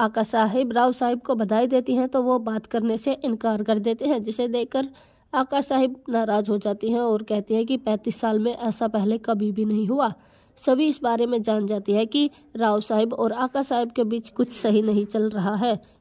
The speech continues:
इसीलिए सभी ईशान से इस बारे में बात करने जाती है। तो ईशान कहता है कि "तुम्हें पता है मैं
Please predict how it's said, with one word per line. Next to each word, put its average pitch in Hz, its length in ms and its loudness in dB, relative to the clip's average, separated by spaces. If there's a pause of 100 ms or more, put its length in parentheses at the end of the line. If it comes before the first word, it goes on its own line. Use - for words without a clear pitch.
इसीलिए 262 680 2 (840)
सभी 214 560 0
ईशान 247 400 -2
से 285 160 -2
इस 285 220 -6
बारे 233 240 0
में 247 180 -2
बात 208 220 2
करने 240 580 -2
जाती 220 380 -2
है। 240 180 0 (240)
तो 220 80 -2
ईशान 214 380 0
कहता 208 340 -2
है 208 140 2
कि 262 320 -2 (240)
"तुम्हें 226 200 2
पता 220 260 -2
है 254 180 2
मैं 262 160 0